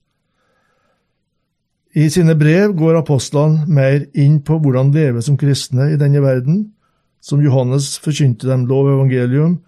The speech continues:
men nå etter pinsedag blir lovforkynnelsen også en veiledning om det nye livet i,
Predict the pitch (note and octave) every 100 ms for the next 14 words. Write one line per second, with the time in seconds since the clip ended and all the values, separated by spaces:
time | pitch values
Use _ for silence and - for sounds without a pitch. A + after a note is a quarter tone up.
0 | _ _ - C#3 C#3 C#3+ E3 C#3+ C#3 C#3
1 | D#3 C#3 C3 C#3 F#3 G3+ _ _ _ _
2 | C3+ C3+ D#3+ E3+ C#3+ - B2 B2+ B2 A#2
3 | F3+ F#3 - C3 - D3 D#3 E3 F#3 D#3+
4 | C3 A#2 A2+ C#3+ G3+ G#3+ - D#3+ D3+ F3
5 | D#3 D3+ D3+ B2+ D3 D3+ D#3 D#3